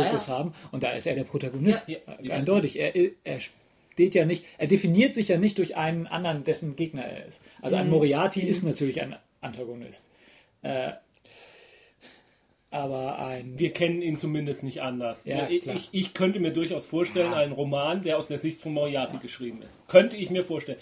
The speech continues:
Speaker 3: Ich könnte mir aber keinen Roman vorstellen, der aus der Sicht des Jokers geschrieben
Speaker 1: Es gibt
Speaker 3: ist.
Speaker 1: Star Trek-Episoden, wo Moriarty ein Protagonist ist.
Speaker 3: <laughs> Ja.
Speaker 1: <laughs> Aber, ähm,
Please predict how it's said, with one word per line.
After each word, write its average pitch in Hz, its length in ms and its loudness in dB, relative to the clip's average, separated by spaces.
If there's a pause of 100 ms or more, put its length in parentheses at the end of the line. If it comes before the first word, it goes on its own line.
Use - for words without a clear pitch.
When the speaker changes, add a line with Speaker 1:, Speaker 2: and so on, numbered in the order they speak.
(120)
Speaker 3:
Ich 156 140 -6
könnte 165 240 -2
mir 170 100 2
aber 151 160 4
keinen 196 520 0 (340)
Roman 165 380 2
vorstellen, 165 360 -2
der 160 120 -2
aus 147 80 -10
der 147 100 -8
Sicht 170 240 -6
des - 160 -10
Jokers 160 300 -6
geschrieben - 280 -10
Speaker 1:
Es 143 100 -6
gibt 165 140 2
Speaker 3:
ist. - 60 -4
Speaker 1:
Star 139 180 0
Trek-Episoden, 131 680 0
wo 127 100 0
Moriarty 123 540 -4
ein 123 120 -8
Protagonist 131 640 0
ist. - 200 2 (220)
Speaker 3:
<laughs> 165 220 0
Ja. 147 160 0
Speaker 1:
<laughs> 190 500 0 (1600)
Aber, 127 580 -10
ähm, 123 420 -12